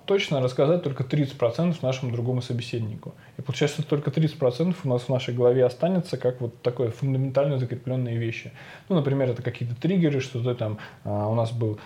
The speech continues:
а, какой-то разговор, ты сказал, что у тебя, а, излишняя жестикуляция, и в этот момент силой мысли,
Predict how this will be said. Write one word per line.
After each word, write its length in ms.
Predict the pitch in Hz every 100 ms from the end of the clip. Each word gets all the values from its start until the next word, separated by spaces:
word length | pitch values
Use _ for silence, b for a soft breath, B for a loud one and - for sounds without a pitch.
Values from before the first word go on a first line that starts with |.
| B -
а, 880 | 104 104 104 104 104 104 101 - 117
какой-то 300 | 120 117 113
разговор, 480 | 117 127 147 214 226
ты 80 | 131
сказал, 280 | - 123 117
что 160 | 117
у 40 | 113
тебя, 360 | 113 110 107 - B -
а, 240 | 98 98
излишняя 360 | 113 123 113 113
жестикуляция, 760 | 113 - 147 165 202 196 120 113
и 40 |
в 60 | 120
этот 200 | 117 120
момент 420 | 113 123 135 127 107 -
силой 300 | 127 117 110
мысли, 500 | 113 - - 104